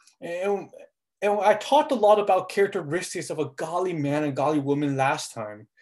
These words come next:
So I'm not gonna get into that, but I, I do wanna do, what I wanna do here is how can you pursue godly character in a dating relationship? And, and,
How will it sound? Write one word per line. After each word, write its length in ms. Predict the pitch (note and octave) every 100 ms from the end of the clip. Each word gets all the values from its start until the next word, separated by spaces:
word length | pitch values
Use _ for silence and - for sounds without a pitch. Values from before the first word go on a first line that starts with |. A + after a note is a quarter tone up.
| - - -
So 120 | F3
I'm 60 | G3
not 120 | A#3
gonna 160 | A#3
get 280 | D#3+ F#3 F#3+
into 200 | F3 D3
that, 320 | B2+ D#3+ E3 D#3+
but 80 |
I, 260 | D#3 D#3+ F3
I 20 |
do 320 | C#3+ F#3 A#3
wanna 260 | B3+ B3 G3+
do, 220 | D#3+ F3 - -
what 180 | E3
I 80 | F#3
wanna 300 | F#3 G#3+ A3+
do 80 | G#3+
here 320 | D#3 - G#3
is 100 | F3
how 400 | - - G3+ C4
can 220 | - G3+
you 120 | F3 -
pursue 680 | F3+ C3+ - G3 G#3+ G#3+
godly 340 | - E3+ F3+ E3+
character 480 | - D#3+ D3+ D3+ D3+
in 180 | D#3+
a 140 | D#3 C3 _
dating 360 | D3+ D#3+ D#3+ C3+
relationship? 580 | A2+ A2 G#2+ - G#2 - _ _ _ _ _ _ _ _ _ -
And, 160 | D#3
and, 300 | D#3+ E3 D#3+